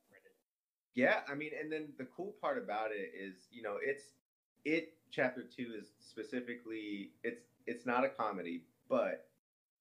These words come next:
Speaker 2: I think that there are more comedic roles in the second movie than there are in the first movie. And I think that his character adds to that, even though his character was funny in the first one when they were children,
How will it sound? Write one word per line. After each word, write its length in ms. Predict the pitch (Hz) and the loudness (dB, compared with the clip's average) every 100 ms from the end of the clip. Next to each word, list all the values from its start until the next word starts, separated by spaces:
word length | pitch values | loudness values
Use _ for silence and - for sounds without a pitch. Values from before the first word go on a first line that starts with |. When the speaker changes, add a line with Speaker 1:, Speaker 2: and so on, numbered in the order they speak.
| - | -2
Speaker 2:
I 80 | 113 | 0
think 360 | - 127 120 | 2 0 0
that 300 | 117 104 101 | 0 0 0
there 160 | 107 - | -2 0
are 460 | 101 113 117 113 107 104 | 4 6 4 2 -6 -8
more 280 | 104 107 107 - | -6 -6 -6 -10
comedic 400 | 104 101 101 - | -10 -6 -6 -2
roles 380 | 95 92 92 87 | 0 0 -2 -8
in 420 | 90 87 87 85 - _ _ | -6 -6 -8 -16 -20 _ _
the 100 | 92 | -8
second 420 | - 113 110 101 92 | -2 0 0 -2 -4
movie 260 | 87 87 | -4 -2
than 140 | 85 85 | -2 -4
there 120 | 82 | -6
are 80 | 80 | -8
in 80 | 82 | -8
the 80 | - | 2
first 280 | 123 120 82 | 2 2 -4
movie. 140 | 80 - _ _ _ _ - - | -16 -18 _ _ _ _ -16 -2
And 80 | 101 | 0
I 80 | |
think 220 | 104 123 123 | 2 2 4
that 180 | 104 127 | 4 6
his 180 | 131 123 | 2 4
character 420 | 127 117 107 95 | 4 4 4 2
adds 320 | 98 101 - - | 2 0 -2 -8
to 80 | |
that, 260 | 85 87 80 | -4 -4 -4
even 200 | 113 113 | -6 -4
though 140 | 110 | -2
his 160 | 104 95 | -2 -4
character 340 | - 107 104 | -2 0 -2
was 120 | 98 92 | -8 -8
funny 220 | 107 101 95 | -6 -4 -4
in 80 | |
the 120 | 92 90 | -6 -2
first 240 | 131 131 | -2 -2
one 140 | 104 95 | -6 -12
when 80 | 90 | -6
they 80 | 95 | -6
were 100 | 85 | -4
children, 400 | - 135 90 | -4 -4 -6